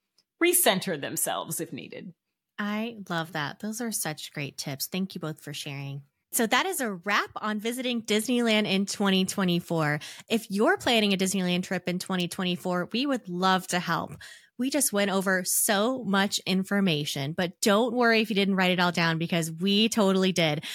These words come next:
Speaker 2: Click the link in the description to see our top dates by season. And for more specific date breakdowns, check out our crowd calendar or our best times to visit post. Both are linked in our description as well. And of course,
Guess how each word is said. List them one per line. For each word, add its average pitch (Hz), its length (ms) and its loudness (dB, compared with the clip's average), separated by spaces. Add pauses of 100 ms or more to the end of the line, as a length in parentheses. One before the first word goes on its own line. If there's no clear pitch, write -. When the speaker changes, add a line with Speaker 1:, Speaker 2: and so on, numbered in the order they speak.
(180)
Speaker 2:
Click 254 320 0
the 311 120 2
link 247 240 0
in 240 60 0
the 233 100 2
description 196 480 -2
to 185 60 0
see 190 320 0
our 202 240 4
top 233 380 -2
dates 165 320 -4
by 202 140 0
season. 277 540 -2 (360)
And 240 180 0
for 285 140 0
more 302 220 0
specific 285 600 -2
date 220 280 0
breakdowns, 233 680 0
check 247 260 -2
out 311 160 2
our 202 160 2
crowd 202 340 2
calendar 262 560 0
or 220 220 0
our 208 180 2
best 185 320 0
times 180 240 2
to 175 100 -4
visit 160 380 -2
post. 147 340 -4 (360)
Both 226 240 2
are 214 160 2
linked 190 220 0
in 175 80 -4
our 165 120 0
description 156 520 -4
as 147 220 -4
well. 151 320 -6 (460)
And 254 160 2
of - 140 -8
course, 269 400 2